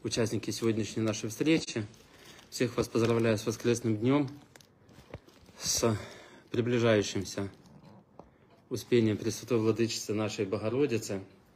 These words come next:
Матери Божией, да и всем нам,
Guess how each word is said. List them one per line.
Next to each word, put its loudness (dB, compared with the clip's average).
Матери -2
Божией, 0
да 2
и 6
всем 2
нам, -2